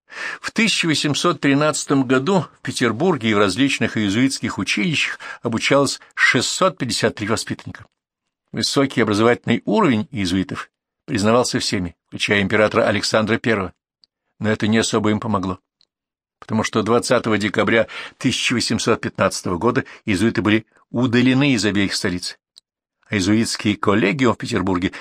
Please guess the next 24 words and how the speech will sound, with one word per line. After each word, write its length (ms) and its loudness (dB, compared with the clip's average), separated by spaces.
был 140 2
вторично 500 0
закрыт. 440 -8
На 100 2
этот 320 2
раз 320 4
причиной 560 0
послужила 600 0
та 160 2
самая 560 2
пресловутая 640 0
католизация 960 0
учеников. 600 -6
В 60 -16
последнее 580 2
время 500 2
русское 420 -2
духовенство 640 0
пыталось 440 -2
контролировать 800 2
этот 180 -6
вопрос. 420 -6
Сами 300 0
преподаватели 880 0